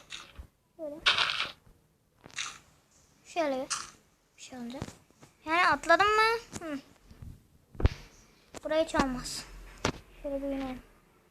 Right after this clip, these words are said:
Bir tık insem oldu demektir. Evet. Bu kadar üstlük bir yer olur arkadaşlar.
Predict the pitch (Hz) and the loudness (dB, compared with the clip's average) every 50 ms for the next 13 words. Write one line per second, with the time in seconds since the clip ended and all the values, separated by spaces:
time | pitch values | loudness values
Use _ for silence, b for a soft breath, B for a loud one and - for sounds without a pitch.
0 | _ _ - - - - - - 392 381 - - - - 370 359 339 - - 392 | _ _ -20 -20 -18 -16 -8 -4 -4 -4 -4 -6 -10 -8 -8 -8 -6 -2 2 2
1 | 392 403 403 - - _ _ _ _ _ _ - - - - - - - - - | 2 2 2 -4 -14 _ _ _ _ _ _ -14 -14 -14 -14 -16 -20 -20 -20 -20
2 | - - - - - 349 330 302 277 254 254 240 240 233 220 220 220 - - 269 | -16 -16 -12 0 6 8 8 8 8 6 4 0 0 0 -2 -4 -6 -2 0 4
3 | 277 262 233 - - - - - - - 349 - 403 392 392 381 370 - - - | 6 6 4 4 0 -2 -4 -4 -4 -4 2 6 8 10 10 8 6 6 0 -4
4 | 392 - - - - 370 403 392 - - - - - B B B B B - 349 | -6 -8 -4 0 2 2 2 2 -2 -10 -14 -14 -14 B B B B B 4 8
5 | 359 359 370 359 349 349 311 285 269 254 247 254 247 - - 349 370 | 8 12 12 12 12 12 10 8 8 6 4 -2 -4 -2 0 0 0